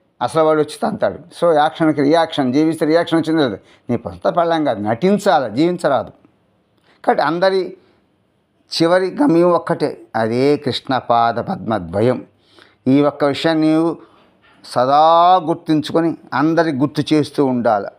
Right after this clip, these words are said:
అది బాధ్యతగా చేయండి. బంధనం కుసుమహర, కుసుమహర బంధనం,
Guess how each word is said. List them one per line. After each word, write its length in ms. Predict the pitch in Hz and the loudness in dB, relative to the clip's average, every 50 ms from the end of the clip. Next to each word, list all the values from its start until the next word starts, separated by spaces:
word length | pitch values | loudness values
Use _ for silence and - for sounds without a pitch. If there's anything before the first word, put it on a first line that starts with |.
| _ _ _ _ _ - - | _ _ _ _ _ -12 -10
అది 280 | - 110 - - - _ _ _ _ _ _ _ _ _ _ - - | -10 -8 -10 -10 -12 _ _ _ _ _ _ _ _ _ _ -12 -6
బాధ్యతగా 440 | - 147 175 175 226 220 240 233 226 | -2 -2 0 0 0 0 0 0 -2
చేయండి. 240 | 185 170 143 131 | -2 -2 -2 -2
బంధనం 480 | 120 135 147 160 170 180 202 226 226 - - 143 139 120 - - - _ _ _ _ _ _ _ | 0 -2 -2 0 -2 -4 -4 -6 -8 -12 -14 -18 -20 -20 -20 -20 -20 _ _ _ _ _ _ _
కుసుమహర, 640 | - 127 - - 135 123 120 120 120 113 104 92 90 - - | -4 -4 0 0 0 0 2 0 0 0 0 -2 -4 -6 -8
కుసుమహర 360 | 120 - - 117 117 113 113 | -8 -6 -4 -2 -2 0 0
బంధనం, 480 | 98 104 104 113 123 123 135 147 170 | -2 -2 -2 -2 0 -2 -2 -2 -6